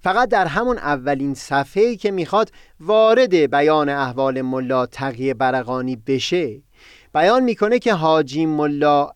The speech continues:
علی برادر کوچک او که از شاگردان شیخ احمد احصایی بود، در واقعه میرزا علی محمد باب میل به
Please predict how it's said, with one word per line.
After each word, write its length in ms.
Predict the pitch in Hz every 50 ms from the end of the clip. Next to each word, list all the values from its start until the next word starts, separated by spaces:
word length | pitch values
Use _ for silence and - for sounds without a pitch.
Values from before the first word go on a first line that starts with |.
| _ -
علی 600 | 131 139 143 147 151 196 233 247 254 247 220 170 - -
برادر 720 | 160 151 151 151 147 147 147 147 143 139 190 208 233 233 - -
کوچک 840 | - - - - 147 147 147 147 143 - - 220 247 233 - 160 151 -
او 280 | 139 117 113 104 104 -
که 120 | - - 151
از 220 | 151 143 135 -
شاگردان 680 | - - 143 143 139 131 143 139 127 151 165 160 147 139
شیخ 360 | 127 - 147 139 135 - -
احمد 300 | 143 139 135 139 139 139
احصایی 680 | 143 143 139 139 123 - - 147 143 143 143 143 143
بود، 640 | 131 127 190 226 262 277 277 277 269 247 - 233 - - - - _ _ _ _ -
در 200 | 147 147 147 143
واقعه 720 | 127 139 139 143 139 123 120 143 131 185 214 214 220 202
میرزا 680 | 170 156 147 143 143 143 139 127 117 131 139 135 135 -
علی 300 | 123 139 135 127 131 135
محمد 840 | 135 135 135 127 127 131 131 131 135 135 135 117 139 135 123 113 110
باب 640 | - 165 190 220 233 240 240 233 233 226 185 214 202 - _ _ _ _ -
میل 540 | 135 139 147 160 175 185 185 185 185 165
به 200 | 135 139 151 143